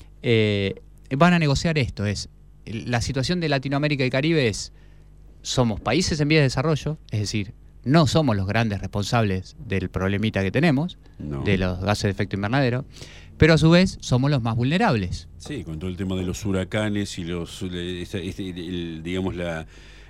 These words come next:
Speaker 2: la, el aumento en la magnitud de las tormentas, vos mencionabas.
Speaker 1: Exactamente.
Speaker 2: Un, un ejemplo sería, ¿no?
Speaker 1: Sí,
Speaker 2: Es
Speaker 1: eh, tenemos m-, mucha población, eh,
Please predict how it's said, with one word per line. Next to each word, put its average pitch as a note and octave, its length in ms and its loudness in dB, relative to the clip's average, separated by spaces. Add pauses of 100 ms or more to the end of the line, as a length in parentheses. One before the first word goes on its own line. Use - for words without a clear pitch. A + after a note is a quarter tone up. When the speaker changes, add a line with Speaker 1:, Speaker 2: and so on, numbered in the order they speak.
Speaker 2:
la, F2 640 -2
el F2 280 0
aumento G#2 360 6
en G2+ 80 6
la F#2+ 140 4
magnitud F2+ 440 4
de G2+ 80 8
las F#2 120 0
tormentas, G2 480 6 (420)
vos F2 280 -6
mencionabas. A2 440 4
Speaker 1:
Exactamente. F#2+ 480 4
Speaker 2:
Un, A2+ 160 2
un C#3+ 160 0
ejemplo E2 380 -2
sería, C#2 240 -8
¿no? C#2 60 -6
Speaker 1:
Sí, B2 320 4
Speaker 2:
Es E2+ 140 -10
Speaker 1:
eh, A2+ 300 4
tenemos B2+ 360 4
m-, G#2+ 160 -2 (160)
mucha B2+ 440 2
población, C3+ 640 2
eh, F#2+ 580 -4